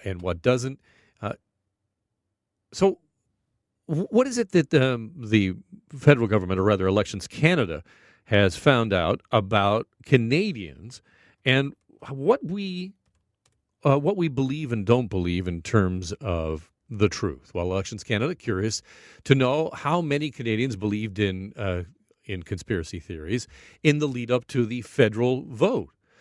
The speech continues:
Well, when it comes to conspiracy beliefs, the study recently posted to a government website reported that seventeen percent of those who responded believe that the government was trying to cover up the link between vaccines and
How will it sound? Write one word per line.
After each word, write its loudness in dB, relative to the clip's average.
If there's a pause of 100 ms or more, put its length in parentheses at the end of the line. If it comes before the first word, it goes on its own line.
(160)
Well, 6
when -2
it -10
comes -2
to -2
conspiracy 2
beliefs, -2
the -2
study 2
recently -8
posted 0
to 0
a -4
government -2
website 0
reported -2
that -2
seventeen -8
percent -6
of -12
those -2
who 0
responded -4 (1300)
believe 2
that -2
the 0
government 0
was -6
trying 0
to -6
cover 2
up -2
the 0
link -2
between -2
vaccines -2 (100)
and 0